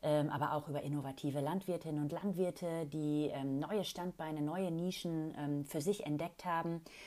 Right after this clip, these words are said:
Ja, und diese Stories lese ich euch jetzt einmal die Woche vor. Ähm,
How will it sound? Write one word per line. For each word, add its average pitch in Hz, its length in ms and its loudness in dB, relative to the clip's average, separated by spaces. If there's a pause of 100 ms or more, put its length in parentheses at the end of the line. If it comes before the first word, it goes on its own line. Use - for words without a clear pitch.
(240)
Ja, 196 200 6
und 135 220 2
diese 214 320 4
Stories 220 600 0
lese 180 240 0
ich - 160 -4
euch 156 300 -2
jetzt 143 380 -2
einmal 202 280 0
die 170 160 0
Woche 151 560 0
vor. - 440 -6 (480)
Ähm, 139 360 0